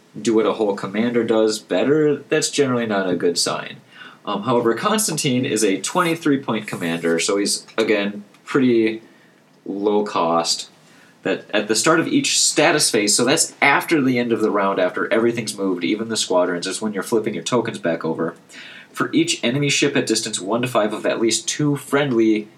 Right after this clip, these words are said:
medium, or large ships, you may increase or decrease that ship's speed by one to a minimum of speed of one. So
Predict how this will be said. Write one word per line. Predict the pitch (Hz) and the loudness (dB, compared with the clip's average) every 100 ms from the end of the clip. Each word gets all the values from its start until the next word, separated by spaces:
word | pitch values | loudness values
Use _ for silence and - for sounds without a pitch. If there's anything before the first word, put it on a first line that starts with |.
| _ | _
medium, | 107 117 117 117 107 | -4 -2 0 -2 -2
or | 113 123 120 | 2 2 4
large | 117 120 92 87 82 - - - _ _ - | 4 4 4 2 0 -4 -6 -10 _ _ -8
ships, | - 104 90 - - - | -2 0 0 0 -4 -4
you | 120 110 | -4 -2
may | 101 - | -2 -2
increase | 160 170 165 - 127 107 - - | -4 -4 -2 2 2 2 0 2
or | 120 120 | 2 4
decrease | 113 107 110 98 | 2 0 -2 -2
that | - 85 | -2 -2
ship's | - 87 - | -2 -4 -4
speed | - 87 90 - - - _ _ _ _ _ _ | 0 0 0 -4 -16 -20 _ _ _ _ _ _
by | - 110 | 2 2
one | 110 101 92 87 | 2 0 -2 -2
to | - 107 | -2 -2
a | 95 | 0
minimum | 104 104 98 90 87 | -2 -2 -4 -6 -8
of | - | -8
speed | - - - 87 | -6 -4 -2 0
of | 80 78 | -2 -4
one. | 78 60 - - - - - | -4 -6 -10 -20 -20 -20 -8
So | - 127 120 | 0 4 4